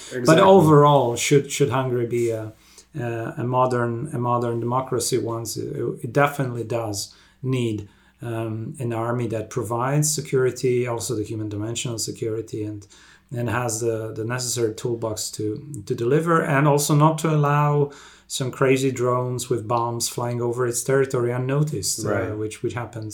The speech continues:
Speaker 1: uh, over, over a year ago. But I think that the real interesting thing will be on, on the foreign security, um, page, the decision that the parliament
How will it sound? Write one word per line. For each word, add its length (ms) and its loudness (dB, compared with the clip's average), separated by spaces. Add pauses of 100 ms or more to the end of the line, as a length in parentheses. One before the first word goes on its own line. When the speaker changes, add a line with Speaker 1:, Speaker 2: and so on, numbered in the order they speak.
(120)
Speaker 1:
uh, 420 -10
over, 320 -10
over 260 -8
a 40 -4
year 220 -2
ago. 280 -8 (460)
But 160 6
I 60 6
think 240 4
that 160 4
the 100 6
real 240 6
interesting 540 2
thing 240 6
will 160 4
be 420 2
on, 580 -4
on 140 -6
the 80 -6
foreign 500 0
security, 800 0 (680)
um, 560 -4
page, 560 2 (480)
the 160 4
decision 720 2
that 260 -2
the 80 -6
parliament 580 0